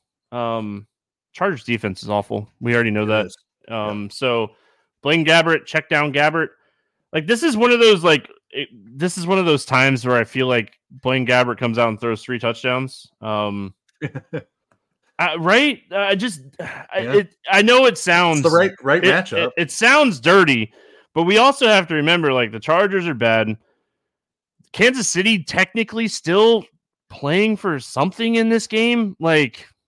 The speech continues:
Speaker 1: I mean, if Jacksonville, if Jacksonville wins, do they have the tiebreaker over Kansas City? I think that's,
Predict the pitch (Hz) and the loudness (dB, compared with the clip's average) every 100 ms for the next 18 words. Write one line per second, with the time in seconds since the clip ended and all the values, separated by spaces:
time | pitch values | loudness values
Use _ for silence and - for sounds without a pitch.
0 | _ _ 131 110 143 180 196 180 156 113 | _ _ -12 -8 -4 -2 0 0 -2 -6
1 | _ _ _ _ _ _ _ _ _ _ | _ _ _ _ _ _ _ _ _ _
2 | _ _ _ 160 170 214 233 262 226 208 | _ _ _ -2 4 4 4 2 4 4
3 | 202 156 - 143 120 202 220 254 233 156 | 4 2 0 -4 2 2 2 0 2 2
4 | 143 143 135 117 - 127 143 175 185 170 | 4 2 2 -2 -6 -2 0 2 2 0
5 | 156 147 160 165 170 160 165 165 151 139 | -8 0 0 2 -2 -2 -2 -2 -4 -4
6 | 160 143 131 147 143 131 143 131 131 131 | -4 -4 -6 -4 -2 -4 -6 -4 -4 -4
7 | - - | -10 -20